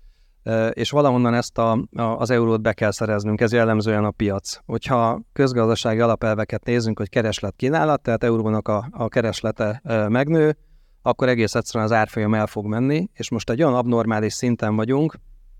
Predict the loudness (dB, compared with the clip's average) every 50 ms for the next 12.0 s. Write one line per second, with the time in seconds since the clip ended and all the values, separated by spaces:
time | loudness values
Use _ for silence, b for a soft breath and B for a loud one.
0 | -20 -20 -20 -20 -20 _ -20 -6 0 2 4 6 6 4 4 2 2 4 2 2
1 | 2 0 -2 -2 -2 -2 -2 0 2 2 2 2 2 2 0 0 0 0 2 0
2 | 2 2 0 0 -2 -2 -2 -2 -2 -2 -2 -2 -2 -2 -2 -4 -6 -12 -20 -20
3 | -20 -20 -18 -6 0 0 2 2 2 0 -2 0 2 2 2 2 0 0 -2 -4
4 | -4 -2 -4 -4 -2 -2 -4 -2 -2 -2 -2 -2 -2 -4 -4 -4 -2 0 0 0
5 | -2 -4 -8 -4 -2 0 0 0 -2 -4 -6 -14 _ -20 -10 -6 -2 0 0 2
6 | 0 0 -2 -6 -14 -20 -20 _ _ -12 -4 -2 -2 0 0 0 -2 -2 -2 -4
7 | -10 -10 -10 _ -10 -4 0 2 2 4 4 2 2 2 2 0 0 -2 -4 -6
8 | _ -2 -2 0 0 0 0 0 -2 -4 -6 -8 -4 0 0 2 2 0 -2 -2
9 | -2 -2 0 0 2 0 0 0 0 -2 0 0 0 0 0 -2 -2 -4 -4 -4
10 | -2 -2 -2 -2 -2 -2 -2 -4 -4 _ -4 -2 0 0 0 -2 -6 _ -20 -20
11 | -12 -4 -2 0 2 2 2 2 2 0 0 0 -2 -2 0 0 0 0 -2